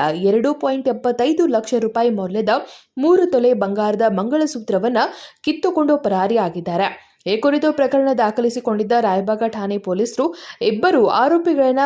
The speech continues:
ಬಂಧಿಸುವಲ್ಲಿ ಯಶಸ್ವಿಯಾಗಿದ್ದಾರೆ ಎಂದು ಎಸ್ ಪಿ ಡಾಕ್ಟರ್ ಭೀಮಾಶಂಕರ್ ಗುಡೇತ್ ಹೇಳಿದರು. ಬೆಳಗಾವಿಯಲ್ಲಿ ಸುದ್ದಿಗೋಷ್ಠಿಯಲ್ಲಿ ಮಾತನಾಡಿದ ಅವರು, ಮತ್ತೊಂದು ಪ್ರಕರಣದಲ್ಲಿ ಕಾಗವಾಡ ತಾಲೂಕಿನ ಉಗಾರ ಕೆ ಎಚ್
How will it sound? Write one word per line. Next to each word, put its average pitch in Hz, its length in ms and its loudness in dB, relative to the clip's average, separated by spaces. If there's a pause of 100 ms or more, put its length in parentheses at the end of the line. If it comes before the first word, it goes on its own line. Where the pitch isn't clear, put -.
(120)
ಬಂಧಿಸುವಲ್ಲಿ 220 600 0
ಯಶಸ್ವಿಯಾಗಿದ್ದಾರೆ 185 920 -4
ಎಂದು 240 220 0 (400)
ಎಸ್ 254 240 0
ಪಿ 370 140 2
ಡಾಕ್ಟರ್ 269 400 2
ಭೀಮಾಶಂಕರ್ 240 680 0
ಗುಡೇತ್ 208 300 0
ಹೇಳಿದರು. 175 340 0 (240)
ಬೆಳಗಾವಿಯಲ್ಲಿ 330 640 2
ಸುದ್ದಿಗೋಷ್ಠಿಯಲ್ಲಿ 262 760 0
ಮಾತನಾಡಿದ 202 680 -2
ಅವರು, 269 200 0 (200)
ಮತ್ತೊಂದು 339 500 0
ಪ್ರಕರಣದಲ್ಲಿ 254 640 2 (100)
ಕಾಗವಾಡ 233 440 0
ತಾಲೂಕಿನ 214 460 -4 (560)
ಉಗಾರ 320 260 2 (160)
ಕೆ 240 120 4
ಎಚ್ 240 180 -2